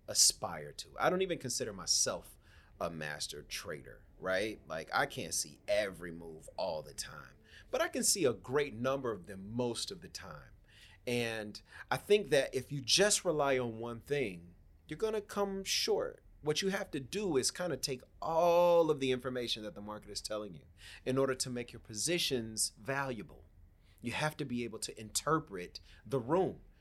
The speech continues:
That's what a market is. Your supermarket is a big room. Your housing market, that's all markets. And there are buyers and sellers in those markets trying to figure out where value is so that we can create an exchange, because that's all a market is.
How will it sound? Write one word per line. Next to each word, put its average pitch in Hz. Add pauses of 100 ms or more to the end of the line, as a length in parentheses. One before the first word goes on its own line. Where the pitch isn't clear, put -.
(120)
That's 143
what 151
a -
market 139
is. 87
Your 139
supermarket 143
is 135
a 156
big 135
room. 95
Your 139
housing 147
market, 92 (300)
that's 147
all 190
markets. 151 (180)
And 151
there 190
are 175
buyers 123
and 220
sellers 139
in 151
those 160
markets 117
trying 143
to -
figure 180
out - (220)
where 151
value 175
is 196
so 131
that 123
we 135
can 117 (280)
create 127
an 117
exchange, 117 (200)
because 139
that's 180
all 185
a 180
market 180
is. 165